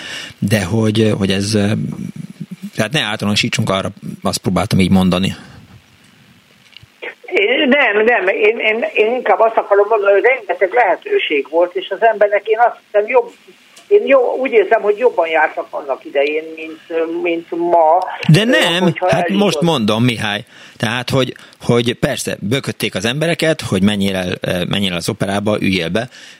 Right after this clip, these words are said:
Speaker 1: Nyilván frusztrálva volt, ö, sok ember, akinek el kellett mennie, mert nem tudta, hogy mit kell ezen élvezni, de hogy, hogy most meg azért, ha két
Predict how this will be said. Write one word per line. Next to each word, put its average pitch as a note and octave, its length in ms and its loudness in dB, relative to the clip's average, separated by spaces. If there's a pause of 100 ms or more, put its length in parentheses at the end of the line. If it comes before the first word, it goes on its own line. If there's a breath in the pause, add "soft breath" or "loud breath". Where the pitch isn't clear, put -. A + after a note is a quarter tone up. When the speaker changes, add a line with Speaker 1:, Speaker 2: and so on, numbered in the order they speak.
(260 loud breath)
Speaker 1:
Nyilván F#2+ 400 0
frusztrálva F#2 500 -2
volt, F2+ 320 -2
ö, F2+ 160 -2
sok G2+ 220 -4
ember, F2 240 -2
akinek E2 300 -6
el F#2 120 -2
kellett D2+ 220 -6
mennie, G2 240 0
mert E2+ 160 -4
nem F#2 120 -2
tudta, - 220 -4
hogy E2 100 0
mit F#2 140 -2
kell E2 140 -2
ezen F2 140 -4
élvezni, A2+ 460 -2 (260 loud breath)
de G#2 320 2
hogy, G2+ 800 2
hogy F#2+ 140 -2
most G#2+ 180 2
meg F#2+ 160 -2
azért, F#2 320 -4
ha F#2 240 -2 (1080)
két C3 240 0